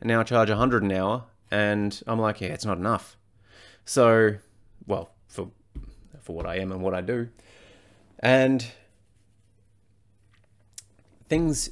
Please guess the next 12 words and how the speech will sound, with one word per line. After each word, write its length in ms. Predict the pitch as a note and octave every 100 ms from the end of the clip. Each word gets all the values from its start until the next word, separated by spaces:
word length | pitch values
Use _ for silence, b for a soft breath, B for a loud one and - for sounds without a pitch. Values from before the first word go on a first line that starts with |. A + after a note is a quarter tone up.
| -
change 380 | - C#3 C3+ A#2
over 160 | G2+
time, 440 | - G#2+ F2 E2+ E2+ _ _
but 260 | A#2 A2 - -
the 160 | A#2 A#2+
thing 320 | - E3+ F#3
that 120 | E3+
I 320 | C#3 C3 B2 -
went 360 | - G#2 A#2 F2
back 260 | G2 F2 -
to 240 | B1 G2+ - _ _ - - _ _ _ _ _ _
was 600 | - G#2 G2 G2 F#2 -